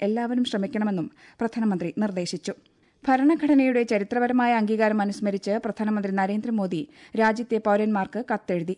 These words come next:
രാജ്യ പുരോഗതിക്ക് വഴികാട്ടുന്നതിൽ ഭരണഘടനയുടെ ശാശ്വത പങ്കിനെ അടിവരയിട്ട് രണ്ടായിരത്തി പതിനഞ്ചിൽ കേന്ദ്ര ഗവൺമെന്റ്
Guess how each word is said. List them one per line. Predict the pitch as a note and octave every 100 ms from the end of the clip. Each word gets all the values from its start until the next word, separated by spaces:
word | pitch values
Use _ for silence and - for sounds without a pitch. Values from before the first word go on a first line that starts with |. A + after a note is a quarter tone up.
| _ _ -
രാജ്യ | A3+ A#3 A#3+ C#4+
പുരോഗതിക്ക് | C#4+ A3+ A3+ A3 A3 A3
വഴികാട്ടുന്നതിൽ | G#3 G#3+ A#3+ A3+ A3 G#3 F3 F#3 - -
ഭരണഘടനയുടെ | - A3+ C4 C#4 C4 B3 B3 A#3
ശാശ്വത | G#3+ G#3 G#3+ B3 B3+
പങ്കിനെ | G#3+ G3+ G#3 G#3
അടിവരയിട്ട് | G3 G#3 A3+ G#3+ F#3 F3 - - -
രണ്ടായിരത്തി | A#3 A#3 B3+ C4
പതിനഞ്ചിൽ | C4 A3+ A3+ G#3+ G3+
കേന്ദ്ര | G#3+ G#3+ A#3
ഗവൺമെന്റ് | A#3+ A3 F#3+ E3